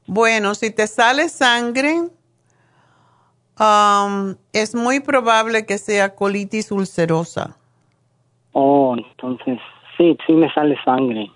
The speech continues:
Speaker 1: Ok. ¿Te dieron
Speaker 2: Sí,
Speaker 1: un
Speaker 2: me
Speaker 1: medicamento para eso?
Speaker 2: Sí, me dieron antibiótico, se llama metronidazol de quinientos miligramos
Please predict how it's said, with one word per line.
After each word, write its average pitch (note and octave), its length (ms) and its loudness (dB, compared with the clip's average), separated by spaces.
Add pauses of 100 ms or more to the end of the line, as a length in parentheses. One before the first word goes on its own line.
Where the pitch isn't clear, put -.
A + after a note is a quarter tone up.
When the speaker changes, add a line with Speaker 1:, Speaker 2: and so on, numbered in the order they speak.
(120)
Speaker 1:
Ok. F3 340 -2 (1300)
¿Te A#3 140 4
dieron C4 400 2
Speaker 2:
Sí, D4 60 0
Speaker 1:
un D4 160 0
Speaker 2:
me C#4 120 4
Speaker 1:
medicamento B3+ 720 2
para A#3+ 260 2
eso? D4 440 -2 (1400)
Speaker 2:
Sí, E3+ 160 4
me D3+ 180 4
dieron D#3 360 4
antibiótico, D3 1500 2 (300)
se C3 140 0
llama C#3+ 400 2
metronidazol B2 2000 0
de C3 100 0
quinientos B2 420 0
miligramos C3+ 680 2